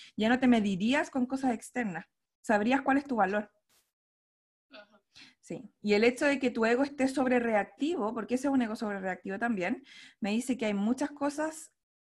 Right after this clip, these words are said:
Speaker 1: que fueron traumáticas emocionalmente en tu infancia y que no han sido procesadas todavía. Sí.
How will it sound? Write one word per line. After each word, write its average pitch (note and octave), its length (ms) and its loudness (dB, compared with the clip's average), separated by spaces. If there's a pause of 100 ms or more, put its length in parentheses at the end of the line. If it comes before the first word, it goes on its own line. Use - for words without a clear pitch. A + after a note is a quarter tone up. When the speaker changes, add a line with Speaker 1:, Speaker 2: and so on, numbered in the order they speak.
Speaker 1:
que G#3 100 -10
fueron A#3+ 320 -2
traumáticas A#3+ 720 0
emocionalmente A#3 960 -4
en G#3 120 -8
tu - 80 -12
infancia G3+ 460 -8
y - 20 -12
que - 100 -12
no F#3 60 -6
han F#3+ 80 -6
sido G3+ 180 -10
procesadas - 500 -12
todavía. - 380 -20 (2500)
Sí. - 240 -12